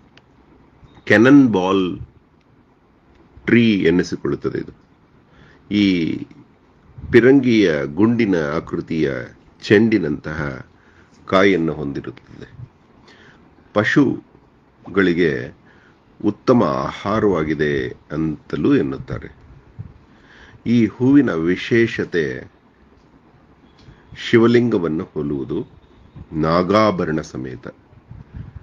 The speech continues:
ಅದಕ್ಕಾಗಿ ಇದನ್ನ ಕನ್ನಡದಲ್ಲಿ ನಾಗಲಿಂಗ ಪುಷ್ಪ ಎನ್ನುತ್ತಾರೆ, ತೆಲುಗುನಲ್ಲಿ ಮಲ್ಲಿಕಾರ್ಜುನ ಪುಷ್ಪ ಎನ್ನುತ್ತಾರೆ, ತಮಿಳಿನಲ್ಲಿ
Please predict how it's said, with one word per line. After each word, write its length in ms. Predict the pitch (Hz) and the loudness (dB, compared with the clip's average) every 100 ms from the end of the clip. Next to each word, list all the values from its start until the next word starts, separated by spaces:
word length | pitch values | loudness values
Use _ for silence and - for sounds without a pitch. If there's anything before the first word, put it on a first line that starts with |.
| - - - | -16 -18 -14
ಅದಕ್ಕಾಗಿ 800 | 73 85 - 78 80 101 73 - - _ _ _ _ - - | -6 -6 -4 -4 0 0 0 -4 -14 _ _ _ _ -20 -12
ಇದನ್ನ 320 | 85 78 69 85 67 - - | -8 -6 -6 -6 -8 -12 -6
ಕನ್ನಡದಲ್ಲಿ 720 | 90 92 - 65 76 90 69 | 0 0 0 -4 -4 -4 -4
ನಾಗಲಿಂಗ 760 | 71 67 78 92 104 101 92 | -6 -6 -4 0 0 0 -2
ಪುಷ್ಪ 400 | 76 - 80 62 69 67 64 64 | -4 -6 -6 -6 -8 -8 -12 -12
ಎನ್ನುತ್ತಾರೆ, 640 | 64 62 60 - - - _ _ _ - _ - - - - | -14 -14 -16 -20 -20 -20 _ _ _ -20 _ -20 -20 -20 0
ತೆಲುಗುನಲ್ಲಿ 840 | 98 110 117 101 78 90 87 67 - - _ _ 73 | 4 4 2 0 -2 -4 -6 -8 -14 -20 _ _ -10
ಮಲ್ಲಿಕಾರ್ಜುನ 840 | 78 101 117 - 78 71 - 69 | -6 -2 -2 -2 -4 -6 -8 -8
ಪುಷ್ಪ 420 | 67 - - - 64 62 64 60 | -10 -12 -16 -14 -12 -10 -12 -14
ಎನ್ನುತ್ತಾರೆ, 600 | 67 64 62 - - - _ _ _ - - - _ _ - _ _ | -14 -14 -16 -20 -20 -20 _ _ _ -20 -20 -20 _ _ -20 _ _
ತಮಿಳಿನಲ್ಲಿ 800 | 101 117 123 76 71 92 - 120 | 2 4 4 0 -4 -6 -6 -10